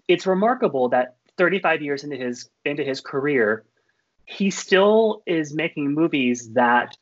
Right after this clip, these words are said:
bring to mind the word for me,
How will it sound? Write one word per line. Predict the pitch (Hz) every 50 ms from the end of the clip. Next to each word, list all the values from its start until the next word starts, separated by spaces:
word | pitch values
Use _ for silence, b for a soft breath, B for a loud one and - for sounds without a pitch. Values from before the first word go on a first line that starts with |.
| _ _ _ _ _ _ -
bring | 165 127 110 151 165 170 180
to | 180 -
mind | 160 143 143 139 139 143 143 143 139 131
the | 131 131
word | 127 147 147 139 139 135 -
for | 151 147
me, | 151 160 170 196 165 117 95 92 92 101 120 -